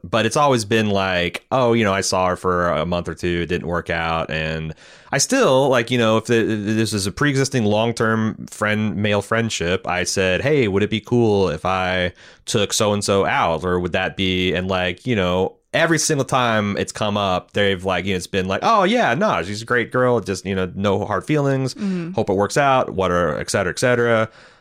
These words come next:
Speaker 1: Um, I, but, like,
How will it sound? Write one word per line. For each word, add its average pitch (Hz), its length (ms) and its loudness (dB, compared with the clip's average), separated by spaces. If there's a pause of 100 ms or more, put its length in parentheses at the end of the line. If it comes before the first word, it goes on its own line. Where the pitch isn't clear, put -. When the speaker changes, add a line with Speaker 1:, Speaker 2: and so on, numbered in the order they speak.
(140)
Speaker 1:
Um, 92 840 -2 (920)
I, 143 720 2
but, 131 280 2
like, 123 560 0